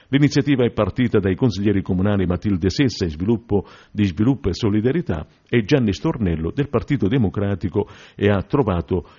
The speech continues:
il favore di tutti i consiglieri di maggioranza che l'hanno firmata.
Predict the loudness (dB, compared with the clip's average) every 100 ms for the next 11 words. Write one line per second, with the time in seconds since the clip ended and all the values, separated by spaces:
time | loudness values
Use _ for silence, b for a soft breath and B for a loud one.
0 | b 0 0 2 2 6 4 4 0 -2
1 | 0 0 0 -2 2 2 2 0 0 2
2 | 2 2 0 0 -2 -2 -4 -6 -4 -2
3 | -2 -4 -4 -2 -4 -2 -4 -2 -6 -8
4 | -12 -14